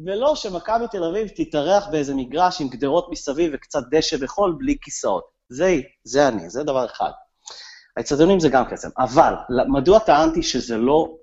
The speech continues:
רק רע להעביר את המשחק למושבה? ברמלה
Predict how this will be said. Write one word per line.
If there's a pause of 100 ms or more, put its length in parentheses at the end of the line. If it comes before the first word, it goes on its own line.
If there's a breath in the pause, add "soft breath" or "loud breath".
(460)
רק (160)
רע (140)
להעביר
את
המשחק
למושבה? (840 loud breath)
ברמלה